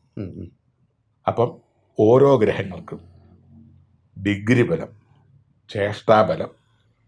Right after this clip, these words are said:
Speaker 2: ഉച്ചബലം, സ്വക്ഷേത്രബലം, ചരബലം, സ്ഥിരബലം, ബലാബലം,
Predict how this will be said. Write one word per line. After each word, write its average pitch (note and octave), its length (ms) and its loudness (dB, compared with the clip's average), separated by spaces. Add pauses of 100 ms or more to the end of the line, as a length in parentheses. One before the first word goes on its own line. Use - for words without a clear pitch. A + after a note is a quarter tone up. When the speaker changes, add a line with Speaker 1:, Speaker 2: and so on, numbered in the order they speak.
(340)
Speaker 2:
ഉച്ചബലം, E2+ 600 0 (720)
സ്വക്ഷേത്രബലം, G2+ 840 -2 (880)
ചരബലം, G2+ 540 2 (520)
സ്ഥിരബലം, G#2+ 640 2 (1200)
ബലാബലം, A2 600 2